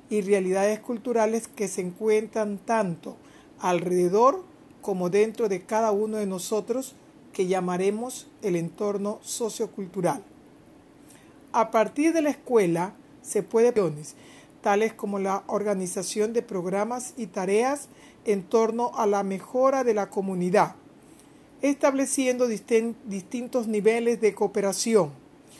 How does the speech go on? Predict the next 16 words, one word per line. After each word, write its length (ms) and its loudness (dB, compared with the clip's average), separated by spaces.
coordinando 640 2
los 180 2
esfuerzos 600 -2
educacionales 1040 0
de 80 0
la 120 -2
comunidad, 600 0
facilitando 800 2
los 160 0
canales 540 -2
de 100 2
participación. 920 -2
Como 300 0
afirma 640 -2
Del 340 2
Val 320 6